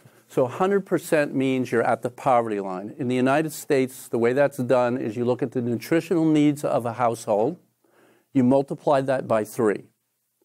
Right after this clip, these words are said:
and that's the fe-, what we call the federal poverty line. So the blue is children that are at or below the federal poverty line in the United States. This is very recent data. The orange is two hundred percent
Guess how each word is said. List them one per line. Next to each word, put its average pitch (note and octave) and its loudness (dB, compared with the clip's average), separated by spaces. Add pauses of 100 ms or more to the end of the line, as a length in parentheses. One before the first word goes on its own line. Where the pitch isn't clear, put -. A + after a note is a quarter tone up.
(220)
and A2 -2
that's A2 -4
the C3+ -4
fe-, - -4
what A#2+ 0
we B2+ -4
call A#2+ -4
the A#2 -8
federal A2+ 0
poverty G#2 -4
line. A2+ -10 (520)
So C3+ 4
the B2+ 2
blue F3+ 4
is - -8
children D#3+ 0
that B2+ 0
are A#2+ 0
at C#3 2
or C#3 -4
below C3+ 2
the C3 -6
federal B2+ 0
poverty A#2 0
line G#2+ -2
in A#2 -4
the B2 2
United B2 0
States. G#2+ -4
This A#2 -8
is A2 -6
very A#2+ 2
recent A#2+ -2
data. G#2+ -2 (560)
The C#3 0
orange F3+ 2
is C#3 -2
two F#3 2
hundred D3+ 0
percent C3+ -2